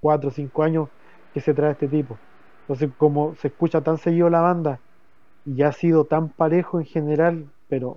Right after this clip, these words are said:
hablamos de medio hacia arriba, que no despierta el interés que generan,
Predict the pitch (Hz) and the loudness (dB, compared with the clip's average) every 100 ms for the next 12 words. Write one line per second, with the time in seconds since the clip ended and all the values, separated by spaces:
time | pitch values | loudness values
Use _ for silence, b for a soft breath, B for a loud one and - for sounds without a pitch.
0 | 139 135 135 151 151 135 143 143 143 - | -4 -2 0 2 2 4 6 6 2 -8
1 | - - - - - - - - - - | -20 -20 -20 -20 -20 -20 -20 -20 -20 -12
2 | 147 139 165 175 165 - 160 170 190 185 | -2 4 6 8 4 4 2 2 2 2
3 | 170 - - 156 151 147 143 - - - | 0 -4 0 2 4 6 4 0 -12 -20
4 | - 139 151 180 165 - 170 190 - 180 | -14 0 4 6 4 2 2 4 2 2
5 | 165 - 147 165 - - 160 165 175 165 | 0 -2 -2 -2 -4 -6 -4 0 0 -2
6 | 156 151 | -6 -10